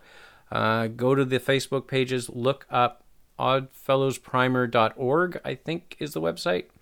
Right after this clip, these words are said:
and you can buy a, uh, a lovely copy of this, uh, book full of art. And, uh, Victoria is getting a large order,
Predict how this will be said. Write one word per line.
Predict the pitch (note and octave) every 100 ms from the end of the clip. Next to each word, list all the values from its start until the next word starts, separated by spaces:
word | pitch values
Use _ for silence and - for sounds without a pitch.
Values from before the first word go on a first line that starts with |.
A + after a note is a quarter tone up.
| _ - - _ -
and | A#2 A#2
you | C3
can | A#2 A2
buy | A#2 B2 B2+ B2+ A#2+ -
a, | B2+ A#2 A#2 A2+ A2+
uh, | A2 G#2+ -
a | A2
lovely | G#2+ C#3 E3+ B2+
copy | - G#2 G#2 A2 G#2
of | A#2 A2
this, | G#2 G#2+ - -
uh, | A2
book | A2 C#3 -
full | - E3+ F3
of | B2+
art. | B2 C#3 - _ _ _ _ - - _ _ _
And, | G#2+ A2 A2 A2
uh, | A2 G#2
Victoria | A2 - A#2+ A#2+ A#2 A2+
is | G#2+
getting | - A2+ G#2+ G#2+
a | G#2 G#2 G2+
large | G#2 A2+ B2
order, | B2+ B2 A#2+ A#2